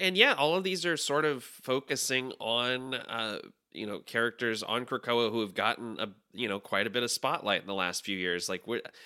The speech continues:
the fact that Cy Spurrier is writing a very Nightcrawler focused,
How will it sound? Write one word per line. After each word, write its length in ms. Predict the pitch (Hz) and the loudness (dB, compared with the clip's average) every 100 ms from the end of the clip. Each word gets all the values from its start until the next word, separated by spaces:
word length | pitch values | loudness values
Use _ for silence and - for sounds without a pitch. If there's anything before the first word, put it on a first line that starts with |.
| - - | -20 -6
the 100 | 135 | -2
fact 240 | 135 160 165 | 4 4 4
that 100 | 156 | 4
Cy 180 | 160 143 | 4 4
Spurrier 420 | - 139 135 123 | 6 4 6 6
is 240 | 117 110 | 4 2
writing 380 | 101 107 110 104 | 2 2 4 2
a 140 | 95 104 | 0 -2
very 260 | 101 98 | 0 0
Nightcrawler 720 | 95 95 95 - 101 95 95 95 | 2 0 -2 -2 0 2 0 0
focused, 800 | 104 92 - 95 - - - | -2 -2 0 0 0 -4 -6